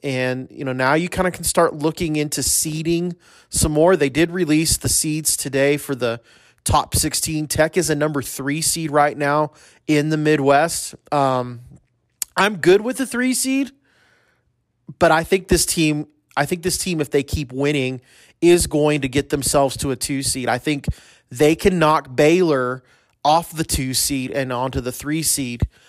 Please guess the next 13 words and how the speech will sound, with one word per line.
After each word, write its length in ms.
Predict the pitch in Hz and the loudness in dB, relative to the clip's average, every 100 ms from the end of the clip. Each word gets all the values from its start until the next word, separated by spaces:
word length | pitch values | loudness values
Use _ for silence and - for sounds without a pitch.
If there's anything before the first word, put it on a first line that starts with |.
| _ - | _ -2
Um, 460 | 143 131 127 127 - | 0 2 0 -6 -4
here's, 520 | 156 208 233 - - | 2 4 4 -2 -2
here's 300 | 151 196 220 | 2 2 4
what 160 | 208 165 | 4 4
I 100 | 143 | 2
want 480 | 127 139 127 - | 0 0 -2 -4
in 100 | 151 | -8
the 120 | 127 127 | -8 -8
N 80 | |
C 100 | 120 | -8
double 160 | - 123 | -4 -4
A 60 | 120 | -4
tournament. 420 | - 123 117 | -4 -6 -8